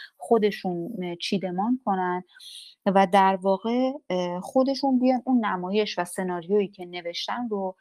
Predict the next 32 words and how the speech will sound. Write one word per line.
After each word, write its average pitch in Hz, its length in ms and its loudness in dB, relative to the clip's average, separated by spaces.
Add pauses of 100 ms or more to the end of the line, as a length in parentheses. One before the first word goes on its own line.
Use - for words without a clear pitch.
(120)
به - 160 -2
اجرا 180 340 2
در 160 280 -2
بیارن. 165 380 -4
یعنی 214 160 4
ما 277 140 2
اومدیم 240 380 2
از 208 200 0
طبیعت 196 400 2
استفاده - 560 -4
کردیم 240 420 -2
برای 202 440 0 (300)
در 170 180 4
واقع 175 240 -2
بحث - 380 2
نمایش 175 440 -2
خلاق 175 520 0
که 220 100 -4
حالا 196 280 0 (300)
کانسپت 196 440 2
اولیه 180 440 4
و 190 40 2
طرح 170 300 0
درس 190 300 2
اولیه‌اش 175 640 -4
در 170 260 -6
واقع 175 240 -14
بحث، 180 320 -2 (480)
م، 175 340 -4
این 202 160 0
بود 202 180 0
که 190 360 -2